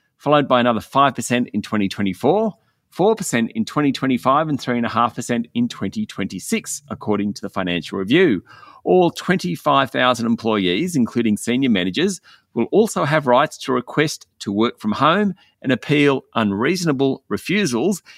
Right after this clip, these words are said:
in what is a first for the Big Four banks. The deal ends a pretty tough week for bosses who want staff back to work. Federal public servants this week won the right to uncapped work from home days, and Commonwealth Bank staff revolted against an edict to return to the office.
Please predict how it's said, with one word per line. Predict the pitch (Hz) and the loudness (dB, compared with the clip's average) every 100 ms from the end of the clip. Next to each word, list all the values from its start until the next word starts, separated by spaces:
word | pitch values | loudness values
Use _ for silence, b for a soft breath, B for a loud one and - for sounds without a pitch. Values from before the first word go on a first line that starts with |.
| B | B
in | 143 127 | -2 2
what | 143 139 | 2 2
is | 117 | -2
a | |
first | - 220 208 - | -2 0 0 -2
for | - | -4
the | 110 | -2
Big | 131 139 | 0 0
Four | - 123 120 | 0 0 2
banks. | 175 202 113 - b b - | 2 0 -4 -12 b b -8
The | 127 | -4
deal | 160 185 202 175 | 0 0 0 -4
ends | 147 165 143 | -4 -4 -4
a | 160 | -8
pretty | 156 131 180 | -6 -2 -2
tough | - 165 151 | -2 -4 -4
week | 127 143 - | -4 -4 -4
for | 127 | 0
bosses | 190 196 160 101 | 2 2 0 0
who | 131 | -2
want | 139 | -2
staff | - 135 135 - | -4 -2 -4 -2
back | 127 - | -4 -4
to | 131 | -4
work. | 160 220 135 - b b b _ | 2 2 0 -4 b b b _
Federal | 180 165 120 | -2 -2 -2
public | 143 170 143 | -2 -2 -2
servants | 135 123 117 | -2 0 0
this | 139 - | -4 -2
week | 139 - | -2 2
won | 120 123 | 2 2
the | |
right | 107 127 123 | 4 2 2
to | 113 - | -8 -2
uncapped | 127 135 - 175 202 - _ _ | -2 -2 -2 -2 -4 -8 _ _
work | 120 117 117 | -2 -2 -2
from | 117 | -4
home | 117 143 139 | 0 0 2
days, | 156 226 208 - B B | 2 0 -4 -10 B B
and | 117 110 | -6 -4
Commonwealth | 208 240 135 95 | -2 0 0 -2
Bank | 110 113 | -4 -4
staff | - 127 123 | -4 -4 -4
revolted | 113 127 147 131 | 0 0 0 -4
against | 123 139 131 110 | -2 -2 -4 -6
an | 104 | -4
edict | 156 175 156 - _ | -2 0 -2 -6 _
to | - | -6
return | 160 - 120 117 113 - - | -6 -4 -2 -2 -4 -8 -8
to | 127 | -2
the | 123 | 0
office. | 117 101 - - | 0 -4 -10 -14